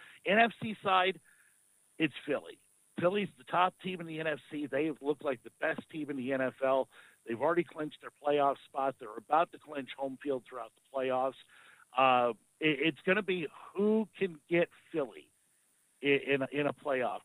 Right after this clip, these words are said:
game. And the, the teams you're looking at, Minnesota, well, they got issues.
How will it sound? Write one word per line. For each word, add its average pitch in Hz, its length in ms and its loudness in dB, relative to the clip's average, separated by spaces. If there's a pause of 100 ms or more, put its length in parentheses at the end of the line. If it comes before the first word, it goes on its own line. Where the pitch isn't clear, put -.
game. 92 240 -8
And 98 80 -20 (140)
the, - 580 -14
the 101 60 -10 (120)
teams 165 300 -8
you're 165 100 -8
looking 170 300 -2
at, 165 240 0
Minnesota, 185 640 -2
well, 147 100 -4
they 156 140 -2
got 175 180 0
issues. 170 160 -4